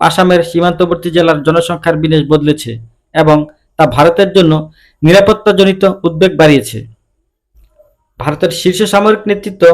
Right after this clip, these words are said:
পূর্ব লাদাখ ও পূর্ব সীমান্তে চীন সীমান্তের নিরাপত্তা পরিস্থিতিরও বিস্তৃত পর্যালোচনা করেছে।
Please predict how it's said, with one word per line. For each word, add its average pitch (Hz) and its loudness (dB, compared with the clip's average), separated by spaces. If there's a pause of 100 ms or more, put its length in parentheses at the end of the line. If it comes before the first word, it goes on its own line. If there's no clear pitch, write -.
(220)
পূর্ব 190 2
লাদাখ 170 4 (160)
ও 160 -2
পূর্ব 180 0
সীমান্তে 190 0 (480)
চীন 208 0
সীমান্তের 202 0
নিরাপত্তা 185 0
পরিস্থিতিরও 175 0 (160)
বিস্তৃত 160 -6
পর্যালোচনা 160 0
করেছে। 151 -2